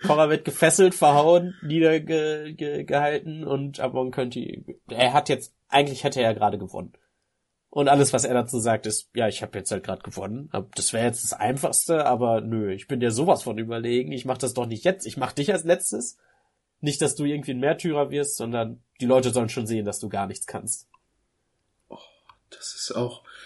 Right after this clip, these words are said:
Speaker 2: ne, normalerweise bin ich ja echt nicht der Fan davon, wenn, wenn so Bösewichte so die, die Protagonisten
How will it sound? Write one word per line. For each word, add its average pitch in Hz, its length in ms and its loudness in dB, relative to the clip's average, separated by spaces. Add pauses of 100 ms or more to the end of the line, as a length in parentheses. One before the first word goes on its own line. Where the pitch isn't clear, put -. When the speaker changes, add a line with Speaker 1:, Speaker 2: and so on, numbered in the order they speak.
(160)
Speaker 2:
ne, 127 200 6
normalerweise 120 720 6
bin 120 180 6
ich 113 140 0
ja 117 120 6
echt 110 260 -2
nicht 113 220 0
der 120 120 6
Fan 113 260 2
davon, 117 520 2
wenn, 117 420 2 (1040)
wenn 123 300 6
so 120 200 2
Bösewichte 120 640 4
so 113 160 0
die, 110 560 0 (240)
die 127 60 6
Protagonisten 120 1120 2